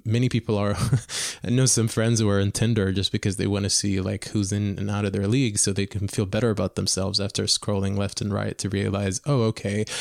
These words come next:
I match with the hot people. That means I'm hot." This obsession with measurement is the reason why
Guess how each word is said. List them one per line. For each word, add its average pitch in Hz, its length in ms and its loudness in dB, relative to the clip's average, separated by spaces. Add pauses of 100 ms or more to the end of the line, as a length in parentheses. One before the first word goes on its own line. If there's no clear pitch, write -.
(180)
I 98 380 -2
match 104 360 -2
with 101 120 0
the 98 100 -2
hot 107 260 -2
people. 101 340 0
That 98 120 2
means 101 200 2
I'm 98 160 2
hot." 104 400 -4 (180)
This 127 240 4
obsession 135 680 4
with 107 200 4
measurement 127 840 0 (120)
is 104 300 2 (480)
the 117 240 2
reason 110 480 4
why 98 460 -2